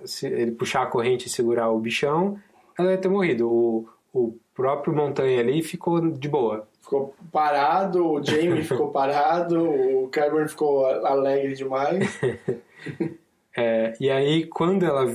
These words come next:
Speaker 1: quando, quando ela tomou esse susto, a primeira coisa que ela falou foi,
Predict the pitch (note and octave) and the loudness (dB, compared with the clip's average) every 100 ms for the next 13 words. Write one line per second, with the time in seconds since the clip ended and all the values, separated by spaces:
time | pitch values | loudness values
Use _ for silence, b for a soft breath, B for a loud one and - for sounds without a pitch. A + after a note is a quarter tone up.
0 | A#2+ - C3+ B2+ B2 - C#3 B2 A#2 A#2 | -6 -2 0 2 0 -2 0 0 2 0
1 | A#2+ A#2 B2 G3 G3+ F3 - - - C#3+ | 0 -2 -2 -2 0 -2 -4 -8 -4 0
2 | G3 A3 C#3+ - B2 B2 B2+ C3+ F3+ - | 0 0 -2 0 -4 -2 0 2 0 0
3 | D#3+ F#3+ A3+ | 2 2 0